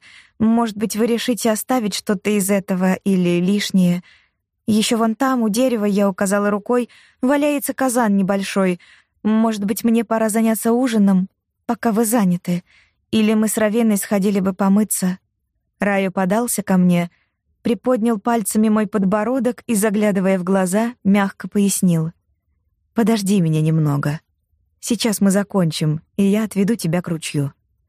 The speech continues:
Заодно и воды наберем для ужина. С консервами мы быстро его приготовим».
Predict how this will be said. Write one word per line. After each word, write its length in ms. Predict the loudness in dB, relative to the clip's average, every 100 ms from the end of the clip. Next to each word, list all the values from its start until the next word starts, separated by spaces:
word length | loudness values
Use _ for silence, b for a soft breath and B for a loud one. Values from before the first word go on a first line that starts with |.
| _
Заодно 420 | -2 0 0 0 0
и 100 | 0
воды 280 | 0 0
наберем 440 | 0 0 0 0 0
для 180 | 0 -2
ужина. 480 | -4 -4 -2 -4 -8 _ _ _ _ _
С 100 | -4
консервами 640 | 0 0 0 0 2 4
мы 160 | 4 2
быстро 360 | 0 -2 -2
его 160 | 0 0
приготовим». 760 | -2 -2 -2 -2 -2 -2 -2